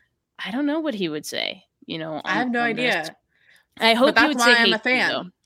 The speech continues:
Speaker 1: That's why I'm a fan. Um, I hope he would say Hasty because Hasty, I don't know if you saw this, Ange, but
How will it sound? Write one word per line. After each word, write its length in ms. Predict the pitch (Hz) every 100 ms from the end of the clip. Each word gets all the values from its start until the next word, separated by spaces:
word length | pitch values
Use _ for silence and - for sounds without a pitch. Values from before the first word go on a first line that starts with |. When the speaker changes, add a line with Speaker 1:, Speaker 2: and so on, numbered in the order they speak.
| - -
Speaker 1:
That's 180 | 202 262
why 180 | 247
I'm 100 | 240
a 40 | 240
fan. 400 | - 208 190 190 - - - -
Um, 300 | 190 190 185
I 120 | 185
hope 240 | 214 254 254
he 100 | 254
would 120 | 226
say 140 | 208
Hasty 440 | 185 170 170 - 170
because 520 | 175 - 165 165 160
Hasty, 560 | 202 247 247 175 170 156
I 40 |
don't 80 | 185
know 140 | 185
if 120 | 175
you 120 | 170 170
saw 240 | 170 151
this, 180 | 151 151
Ange, 260 | 156 160 -
but 200 | 175 160